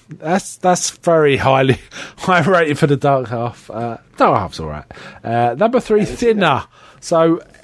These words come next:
Speaker 1: uh, it's your, was your number three, wasn't it?
Speaker 2: Yeah,
Speaker 1: As well?
Speaker 2: yeah, it was.
Speaker 1: Um,
Speaker 2: Yep.
Speaker 1: number four, Graveyard Shift.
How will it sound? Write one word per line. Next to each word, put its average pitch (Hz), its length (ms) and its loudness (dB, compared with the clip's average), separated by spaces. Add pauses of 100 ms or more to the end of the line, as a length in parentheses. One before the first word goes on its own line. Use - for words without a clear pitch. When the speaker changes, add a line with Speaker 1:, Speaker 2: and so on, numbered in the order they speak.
(120)
Speaker 1:
uh, 160 380 0 (140)
it's 151 500 -4
your, 180 200 2 (200)
was 147 160 -4
your 247 140 0
number 254 260 0
three, 120 280 -2
wasn't 226 300 -2
it? 139 80 -2
Speaker 2:
Yeah, 123 100 0
Speaker 1:
As 185 360 -2
well? 135 140 -8
Speaker 2:
yeah, 151 200 0
it 151 40 -2
was. 196 440 -4 (220)
Speaker 1:
Um, 139 420 0
Speaker 2:
Yep. - 120 -20 (140)
Speaker 1:
number 214 320 2
four, 156 440 2
Graveyard 131 560 2
Shift. - 480 -2